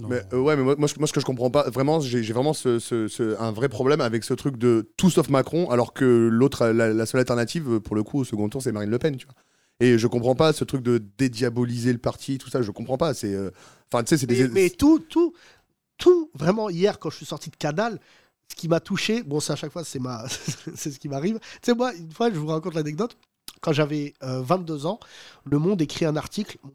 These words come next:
Speaker 2: premier article dithyrambique dans Le Monde, c'est L'homme qui murmurait à l'oreille des banlieues. Un article de ouf. Et avec Thomas, on savait pas ce que c'était, euh, l'impact et tout. Et je suis convoqué au medef.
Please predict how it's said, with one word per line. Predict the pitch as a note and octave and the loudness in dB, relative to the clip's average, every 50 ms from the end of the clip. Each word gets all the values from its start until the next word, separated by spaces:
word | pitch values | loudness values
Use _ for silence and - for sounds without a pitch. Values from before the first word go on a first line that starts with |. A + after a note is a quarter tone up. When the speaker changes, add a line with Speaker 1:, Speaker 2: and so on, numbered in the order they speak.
| _ | _
Speaker 2:
premier | - - E3+ F3 | -6 -2 0 0
article | E3 D3+ - - - F#3 D#3 | 0 -2 -4 -8 -12 -14 -12
dithyrambique | B2+ D#3 E3 - - - - D3+ C#3 B2+ C#3 F3 - - - _ _ _ _ _ _ _ _ _ _ | -12 -12 -12 -12 -14 -14 -12 -10 -10 -8 -10 -10 -12 -14 -20 _ _ _ _ _ _ _ _ _ _
dans | - D3 | 2 4
Le | D3+ C#3+ C#3+ | 4 4 4
Monde, | D3 D3 D#3+ F#3+ E3+ D#3 - _ _ _ - | 4 2 2 2 0 -4 -8 _ _ _ -8
c'est | - D#3+ D#3+ F3+ F#3 F3+ - | -2 0 0 0 0 -2 0
L'homme | C#3+ E3+ F#3+ G3+ - | 2 2 2 2 0
qui | - - E3 E3 | -6 -6 -2 0
murmurait | D3+ D3+ C3+ C#3 D3 C#3+ C#3 F3 | 0 0 0 0 0 2 2 2
à | F3 | 4
l'oreille | C#3+ D3+ C#3 D#3 E3+ D#3+ | 4 4 4 4 4 4
des | D3 C#3 | 2 0
banlieues. | C3 C3+ C#3 C3+ B2+ A#2+ A2 - _ _ _ _ - | 2 2 0 0 0 -2 -6 -10 _ _ _ _ -4
Un | D3+ D#3 | -2 -2
article | - - - A3 F#3+ D#3 | -2 -2 -4 -4 0 2
de | D#3 F3 - | 2 2 2
ouf. | G#3 F3 - - - | 0 -6 -6 -8 -10
Et | D3+ | -10
avec | C#3+ D#3 D#3 | -8 -8 -6
Thomas, | - E3+ F3 A#3 B3 - | -2 0 0 0 -2 -4
on | E3 C#3+ | -8 -14
savait | - - D3+ D3 | -10 -8 -6 -4
pas | D3 A3+ | -2 -4
ce | A3 - | -4 -4
que | F3 - | -4 -4
c'était, | - E3 - - F#3 F#3 E3+ | -4 -2 0 2 2 2 2
euh, | C3+ A#2 - _ - - - _ - | 2 -2 -6 _ -20 -20 -18 _ 0
l'impact | D3 D3+ C#3 - - E3 D#3 - - C3+ | 0 0 2 0 -2 -4 -4 -6 -8 -18
et | B2+ | -14
tout. | - G#3 C4 D4 - _ _ _ _ _ _ _ _ _ - | -10 -10 -10 -10 -10 _ _ _ _ _ _ _ _ _ -2
Et | F3+ A#3 | -2 -2
je | - - | -2 -2
suis | - F3+ | -4 -4
convoqué | E3 - G#3 F#3+ E3+ F3+ F3 - A3+ B3 | -4 -2 0 0 2 0 0 0 0 0
au | A#3 E3+ | 2 4
medef. | E3 F3+ D#3 C#3+ D3+ D3 - - - - - | 4 4 6 4 4 2 2 -2 -14 -18 -20